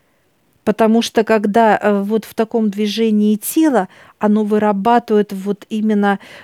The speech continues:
вот эту вот ярость, и чернота питается вот этим состоянием, да, что вырабатывает человек, друзья. Питается.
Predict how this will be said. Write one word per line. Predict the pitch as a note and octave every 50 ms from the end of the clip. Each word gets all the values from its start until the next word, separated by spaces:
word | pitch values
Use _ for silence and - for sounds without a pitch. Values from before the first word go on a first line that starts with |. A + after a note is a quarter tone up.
| - -
вот | G#3 G#3 G3+ - -
эту | B3 A3+ - G#3+
вот | G3+ G3+ G3+ G#3 G3 - - - - _
ярость, | - G#3+ G3 G3+ A#3+ A#3+ A#3 A3+ A3 G#3 G#3 - - - -
и | A3+ G#3+ G#3 G3+ G3+ F#3 F#3 - - - - _ _ _
чернота | - - - A#3 G#3+ A3 A#3 A3+ - - A#3+ A3+
питается | A3 - A#3 G#3 - - A#3+ A#3+ A#3 A3 G#3 G3 - - - - - F3+ F3 G3 - _ _ _ _ _ _ _ _
вот | - G#3+ G#3 A3 G#3+ -
этим | B3 A3+ - G#3+ G#3 G3+
состоянием, | - - G#3 - - - A3 G#3+ G3+ G#3 B3+ C#4+ D#4+ E4 D#4 C4 G3 F#3
да, | G#3+ G#3+ A#3 B3
что | - - - G3+
вырабатывает | G3 G#3 G#3 G3+ F#3+ G#3 A3 A3 A3 G#3 G3+ -
человек, | - - - G#3 G3 F#3+ G3 G3 F#3+ F#3+ _
друзья. | - - F3+ F3 F3+ - F#3+ F3+ F3+ G3+ - _ _ _ _ _ _ _ _ _ _ _ _ _ _ _ _ _ _ _
Питается. | - C#4 - - D4 C#4+ C4+ A#3 G3 F#3 - - - - G3 F#3+